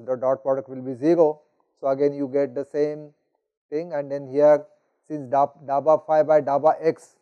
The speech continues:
in both these cases is zero, because it is, we are, we have imposed homogeneous Neumann condition on this, is it not?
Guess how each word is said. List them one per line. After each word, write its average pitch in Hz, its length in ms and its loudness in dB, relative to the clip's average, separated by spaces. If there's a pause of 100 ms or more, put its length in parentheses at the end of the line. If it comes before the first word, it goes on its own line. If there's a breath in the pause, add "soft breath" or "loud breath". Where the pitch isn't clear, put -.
(240)
in 147 200 -14
both 143 240 -2
these 151 200 0
cases 156 540 -4 (100)
is 143 220 -8
zero, 151 460 4 (500)
because 143 280 0
it 139 120 -4
is, 147 140 -4
we 143 120 -2
are, 147 180 4 (200)
we 143 120 -12
have 143 160 2
imposed 160 520 2 (600)
homogeneous 165 560 -6
Neumann 156 340 -6
condition 156 480 -6 (600)
on 143 220 -2
this, 147 480 0
is 143 140 -12
it 170 100 -4
not? 139 200 -4